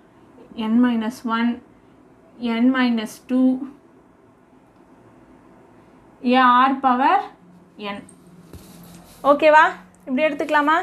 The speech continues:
A K-வை A R power n minus one-னா, இதுக்கு முன்னாடி term என்ன இருக்கும்? A R power n minus two. இதுக்கு பின்னாடி term என்ன இருக்கும்? A R power n இருக்கும். சரி, இப்போ இதை prove பண்ணலாம். Geometric mean is equal to nth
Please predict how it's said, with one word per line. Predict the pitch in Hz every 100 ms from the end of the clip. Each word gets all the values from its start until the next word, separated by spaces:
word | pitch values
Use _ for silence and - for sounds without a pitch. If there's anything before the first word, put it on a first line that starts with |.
| - - - - 254
A | 294
K-வை | 330 339 349 285
A | 294
R | 311 311
power | 294 269
n | 262
minus | 285 269 262 240
one-னா, | 220 214 233 285 262
இதுக்கு | 269 320 339 294
முன்னாடி | 285 320 339 269
term | 294 294
என்ன | 294 285
இருக்கும்? | 262 330 349 - 269 277
A | 277 285
R | 262
power | 285 349 339 277
n | 285
minus | 277 254 254 -
two. | 202 - _ _ -
இதுக்கு | 302 359 302
பின்னாடி | 311 339 359 311
term | 320 311
என்ன | 302 320
இருக்கும்? | 311 339 359 277 311
A | 320 311
R | 302
power | 285 - 440 - _ - 240 247
n | 240
இருக்கும். | 208 202 202 - _ _ -
சரி, | 254 240 - - -
இப்போ | 330 403
இதை | 381 392
prove | 370 381 339
பண்ணலாம். | 262 214 - - _ - 240
Geometric | 262 277 330 311 262 311 262 277
mean | 302 302
is | 269 254 254
equal | 240 226 214 208 247
to | 269 285 277 - _ _ _ _ _ _ _ _ _ - - - - - 226 269
nth | 285